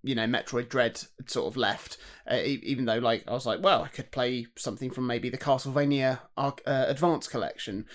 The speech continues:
or some other Metroidvania."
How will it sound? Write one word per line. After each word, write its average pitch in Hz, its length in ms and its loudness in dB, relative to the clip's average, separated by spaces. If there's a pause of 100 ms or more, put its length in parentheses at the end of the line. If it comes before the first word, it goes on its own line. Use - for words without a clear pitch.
(240)
or 107 460 -2
some 139 240 -2
other 104 340 0
Metroidvania." 85 840 -6